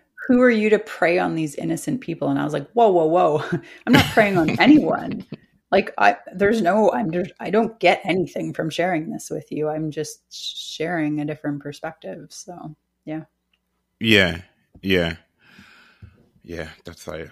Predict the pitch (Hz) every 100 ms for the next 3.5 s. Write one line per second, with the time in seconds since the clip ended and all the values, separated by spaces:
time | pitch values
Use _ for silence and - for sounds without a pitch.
0 | _ 117 120 117 117 113 104 - _ _
1 | _ _ _ _ _ _ _ - 143 143
2 | 135 127 135 117 - 104 95 - - 98
3 | 104 104 101 90